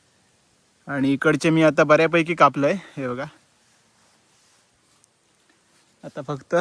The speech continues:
थोडासा काम करीन, कारण मशीनना व्हायब्रेट होता खूप आणि त्याच्यामुळे सवय नाही हा रोज काम करूची. थोडेसे हात वगैरे असे ह्या होक लागलेत, मुंगळे येले.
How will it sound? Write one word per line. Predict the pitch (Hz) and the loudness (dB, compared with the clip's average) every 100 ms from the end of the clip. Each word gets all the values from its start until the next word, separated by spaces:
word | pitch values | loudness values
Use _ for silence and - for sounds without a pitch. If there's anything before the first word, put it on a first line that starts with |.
| 170 - _ - | -2 -8 _ -4
थोडासा | 143 147 165 | -2 -2 -2
काम | 143 147 | -2 -2
करीन, | 143 135 180 - _ _ _ _ | -4 -4 -6 -12 _ _ _ _
कारण | - 139 135 | -6 -2 0
मशीनना | 139 139 - 160 160 156 175 - - | 0 0 -2 -4 -2 -2 -2 -6 -6
व्हायब्रेट | 139 131 147 156 | -4 -2 -2 -2
होता | 131 123 | -4 -6
खूप | 139 147 151 | -8 -10 -10
आणि | 127 | -12
त्याच्यामुळे | 127 123 131 131 131 - _ _ _ _ _ _ | -10 -10 -8 -6 -8 -12 _ _ _ _ _ _
सवय | - 156 180 | -8 0 2
नाही | 185 135 | 2 0
हा | 147 170 - | 0 -4 -12
रोज | 139 139 135 | -8 -8 -4
काम | 135 127 | -4 -4
करूची. | 123 117 131 160 - _ _ _ _ _ | -6 -12 -14 -18 -20 _ _ _ _ _
थोडेसे | 151 143 135 | -8 -6 -4
हात | 131 135 | -2 -2
वगैरे | 143 139 143 | -2 -2 -2
असे | 135 143 | -4 -6
ह्या | 127 | -4
होक | 135 135 | -4 -4
लागलेत, | 123 117 117 123 - _ _ _ _ _ - | -6 -8 -12 -14 -20 _ _ _ _ _ -4
मुंगळे | 147 147 143 | 0 2 2
येले. | 117 | -2